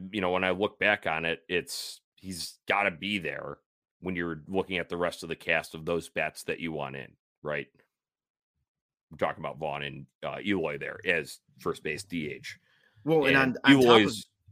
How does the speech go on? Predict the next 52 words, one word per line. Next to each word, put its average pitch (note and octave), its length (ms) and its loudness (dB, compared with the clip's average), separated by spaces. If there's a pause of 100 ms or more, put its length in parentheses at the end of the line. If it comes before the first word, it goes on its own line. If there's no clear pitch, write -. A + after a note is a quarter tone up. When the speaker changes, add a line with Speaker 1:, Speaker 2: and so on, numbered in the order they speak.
(300)
Speaker 2:
on G2+ 80 2
Speaker 1:
not G2 80 4
Speaker 2:
top G#3+ 140 4
of C#3+ 80 -2
Speaker 1:
r- A2+ 60 -2
Speaker 2:
it, A2+ 100 -6
though, B2+ 160 0
I'll C3+ 160 0
add D3+ 220 4
to D3 100 -2
this, A2+ 240 -4
man. A#2+ 280 -2 (760)
Who F#3+ 220 0
has F3 360 2
the C3+ 80 2
better C#3 360 2
ability B2 460 2
to G#2 60 -4
make A#2 360 -2
up B2 140 -4
for - 140 -12
the G#2 80 -4
defensive G2 640 -8
Speaker 1:
Yeah, F#2 40 -10
Speaker 2:
mistakes? F2+ 600 0
Speaker 1:
right, F2+ 200 2
that's F2 220 -6
Speaker 2:
Is B2 140 0
Speaker 1:
Jake A#2+ 40 0 (140)
Speaker 2:
it - 40 -6
Jake A#2+ 260 2
Speaker 1:
Burger, A2 280 0
for D3 40 6
Speaker 2:
Burger D#3 80 6
or - 20 6
Speaker 1:
sure. A2+ 180 4
Speaker 2:
is G#2+ 160 -2
it G#2 100 -4
Hanser G2 340 -6
Alberto? D2+ 540 -6
Speaker 1:
Yeah, E2 160 0 (300)
it's E2+ 200 -6
Jake D#2 240 -8
Burger, C2+ 320 -10 (180)
for C#2+ 120 -12
sure. D2 260 -8 (640)
No F2+ 140 2
doubt. D2 340 -2
Obviously, E2 280 -6
you F#2+ 80 -8
saw A2+ 240 -2
the G2 160 -2